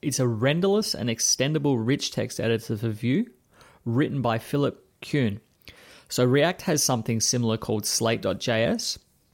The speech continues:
TipTap aims to be that style of framework for Vue. And the readme explains, that Philip was looking for a text editor for Vue and found some solutions that didn't satisfy him. The editor should be easy to extend and not based on old dependencies such as jQuery.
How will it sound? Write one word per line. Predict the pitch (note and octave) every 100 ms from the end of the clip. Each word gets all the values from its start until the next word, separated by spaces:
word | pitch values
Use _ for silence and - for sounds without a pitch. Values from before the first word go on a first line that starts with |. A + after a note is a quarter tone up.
| _ - -
TipTap | F3 E3+ E3+ -
aims | - B2 B2 -
to | - - A#2 A2 -
be | - B2
that | A2+ A2+
style | - B2+ A#2
of | A2+
framework | - A#2+ A2 G#2+
for | - - B2+
Vue. | A#2 A#2 G#2 G#2+ - - - - - _
And | G#2+
the |
readme | A2+ C#3 D#3
explains, | B2+ B2 - A2+ G#2+ G2+ - - - _ _
that | A#2+ A#2+ - - - - -
Philip | - D#3 D#3
was | C3 A2+
looking | C3+ C3+
for | A#2+
a | A#2
text | - B2+ -
editor | A#2+ A#2 A2
for | A#2+
Vue | A2+ B2 D3
and | C3+
found | - B2+ A#2+
some | - C#3+
solutions | C#3+ C3+ B2+ B2+ A#2
that | - C3+
didn't | C3 C3
satisfy | A2+ A#2+ A2+ A2+ - A2
him. | A2 G#2 G#2 - _ -
The | - -
editor | C3 - D3+ A#3+ -
should | - B2+
be | -
easy | C3 D3
to | D#3
extend | C#3 - A2+ A#2+
and | A#2
not | B2 A2+
based | A#2 A2+ -
on | A#2+ G#2+
old | B2 B2
dependencies | - A2+ G#2+ A#2 B2+
such | A#2 A2
as | A2+ -
jQuery. | G2+ G2+ G2+ G#2